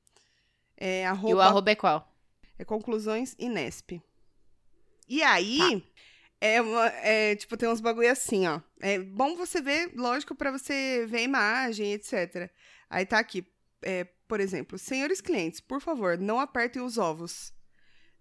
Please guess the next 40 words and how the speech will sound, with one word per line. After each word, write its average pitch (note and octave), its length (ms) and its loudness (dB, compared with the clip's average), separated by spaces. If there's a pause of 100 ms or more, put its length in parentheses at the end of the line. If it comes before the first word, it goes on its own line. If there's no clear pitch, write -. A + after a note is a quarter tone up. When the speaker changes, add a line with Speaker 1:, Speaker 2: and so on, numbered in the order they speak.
Speaker 1:
Pegue A#3 300 0
com B3 160 -4
carinho." G#3 400 -2
<laughs> F4+ 1600 12 (680)
Aí C4+ 160 4
tem F#4+ 240 8
o F4 60 8
outro E4 200 10
que D#4+ 80 2
a D4 40 6
Tati C4 380 4
viu A#3 160 -2
que C4+ 80 0
ela A3 140 6
me A3 120 0
falou, A3+ 380 4
que, G#3+ 200 -8
do G#3 160 -4
Castanhari, A#3 520 2
que D4+ 100 0
era A3+ 120 4
muito D4 260 -2
bom. A#3+ 320 4
Qual C#4 160 -2
que - 180 -2
era, C4+ 280 6
Tati? G3+ 360 -2
Eu G#3 40 0
não B3+ 80 -4
tô E4 80 -2
achando E4 300 -2
aqui. - 260 -8 (500)
Speaker 2:
Ah, A3 280 10
Speaker 1:
Você A#3 80 10
viu G#3+ 100 10
Speaker 2:
era G#3 100 2
Speaker 1:
aqui? F#4+ 180 6
Speaker 2:
um A4 120 2
rep-, B3+ 460 -2
era, F#3+ 340 -2